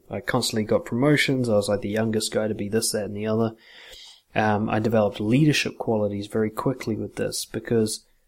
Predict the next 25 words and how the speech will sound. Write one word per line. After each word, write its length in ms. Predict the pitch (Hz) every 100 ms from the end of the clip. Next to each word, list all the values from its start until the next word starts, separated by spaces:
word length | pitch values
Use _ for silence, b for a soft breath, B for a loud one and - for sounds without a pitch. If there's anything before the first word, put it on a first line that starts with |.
| _ _ _
part 180 | - 143
of 100 | 127
being 200 | 135 123
in 80 | 113
the 80 | 104
spotlight 540 | - 131 - 113 107
is 240 | 104 101 113
you 60 |
become 400 | 107 110 - 107
somewhat 460 | - - 139 123 110
socially 520 | - 113 110 - 98
fearless. 720 | - 117 117 95 98 - - -
You're 140 | 113
willing 340 | 107 107 107 107
to, 440 | - 107 101 98 - _ _ _ _
you're 100 | 120
willing 220 | 147 147
to 400 | - 139 123 120
lose 420 | 113 147 151 135
some 240 | - 135 127
people 300 | 117 117 110
to 120 | 113
impress 360 | 107 120 107
other 180 | 107 98
people. 460 | - - - -